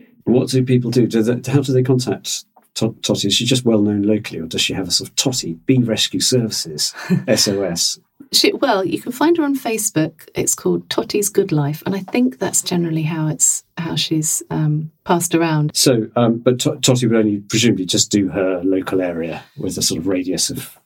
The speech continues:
Speaker 1: however many miles. She's not gonna come all the way to South Wales for
Speaker 2: No, unfortunately not. No, but her local area keeps her very busy. I mean, that was her ninth call out that week.
Speaker 1: Oh my goodness!
Speaker 2: Yeah.
Speaker 1: So she's growing her sort of bee empire.
Speaker 2: She is. So
Speaker 1: Uh,
Speaker 2: I don't
Speaker 1: these wild bee, well,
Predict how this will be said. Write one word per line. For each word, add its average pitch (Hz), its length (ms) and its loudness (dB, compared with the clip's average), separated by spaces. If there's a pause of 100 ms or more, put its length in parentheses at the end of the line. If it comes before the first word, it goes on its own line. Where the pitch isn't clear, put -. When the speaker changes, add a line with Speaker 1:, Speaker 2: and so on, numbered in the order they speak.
Speaker 1:
however 87 280 -6
many 82 240 -6
miles. 82 340 -6
She's - 140 -2
not - 100 -6
gonna 82 140 -12
come 90 160 -8
all 87 80 -2
the 85 40 -4
way 85 160 -6
to 85 100 -4
South - 320 -4
Wales 82 400 -4
for - 160 -16
Speaker 2:
No, 175 640 4
unfortunately 165 640 0
not. - 80 0
No, 170 160 4
but 165 140 -2
her 214 140 -4
local 196 340 -2
area 170 320 0
keeps - 260 -4
her 160 100 0
very 165 380 0
busy. 139 320 -2
I 151 60 -2
mean, 160 100 0
that 180 140 0
was - 120 -2
her 170 80 0
ninth 170 420 0
call 170 260 2
out 151 240 0 (240)
that 160 220 -2
week. 185 480 -4
Speaker 1:
Oh 123 120 0
my 90 220 -6 (120)
goodness! - 520 -4
Speaker 2:
Yeah. 190 180 0
Speaker 1:
So 180 160 0
she's - 220 -2
growing 110 340 2
her 95 260 -2
sort - 200 -4
of 87 140 -12 (100)
bee 92 460 0 (1300)
empire. - 560 -2 (100)
Speaker 2:
She 277 300 4
is. 415 260 2
So 220 140 2
Speaker 1:
Uh, 247 140 0
Speaker 2:
I - 20 -2
don't 294 220 2
Speaker 1:
these - 180 -6
wild 101 240 0
bee, 107 180 2
well, 95 260 -2